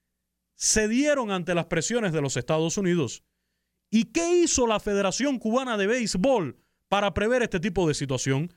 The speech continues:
¿Para qué están los directivos de la pelota cubana si no es para este mismo, estas mismas situaciones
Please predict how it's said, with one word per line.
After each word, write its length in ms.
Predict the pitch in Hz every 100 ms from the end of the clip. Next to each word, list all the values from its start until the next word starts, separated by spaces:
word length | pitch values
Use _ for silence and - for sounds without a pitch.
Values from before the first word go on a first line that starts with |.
| _ _ _ -
¿Para 320 | 214 220 214
qué 160 | 285
están 300 | 262 - 277
los 120 | 247 185
directivos 560 | 208 196 311 294 202
de 80 | 165
la 100 | 151
pelota 340 | 151 202 196
cubana 460 | 156 151 202 202 127 - _
si 180 | - 196
no 220 | 208 240
es 80 | 233
para 440 | 220 190 180 190 _ _
este 380 | 240 269 247 214
mismo, 680 | 208 247 214 202 170 160 160
estas 240 | 196 - 220
mismas 280 | 226 214 190
situaciones 680 | 175 170 - 254 202 196